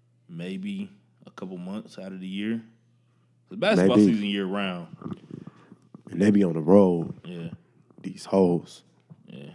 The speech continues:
Speaker 2: <laughs>
Speaker 1: Those are different area
Speaker 2: Hey,
Speaker 1: codes.
Speaker 2: hey,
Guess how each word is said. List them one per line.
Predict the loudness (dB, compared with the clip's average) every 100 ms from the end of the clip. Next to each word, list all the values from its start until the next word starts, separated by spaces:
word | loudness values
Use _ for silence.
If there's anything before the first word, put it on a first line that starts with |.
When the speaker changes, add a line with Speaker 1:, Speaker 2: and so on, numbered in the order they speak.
| -20 _ _
Speaker 2:
<laughs> | -6 -6 -8 -16 -18 -4
Speaker 1:
Those | -2 -2 -2 -2 -2 -4 -8 -8 -8 -8 -6 -8
are |
different | -10 -10 -6
area | -4 -4 -4
Speaker 2:
Hey, | 0 2 2 2
Speaker 1:
codes. | -4 -4
Speaker 2:
hey, | -2 0 -2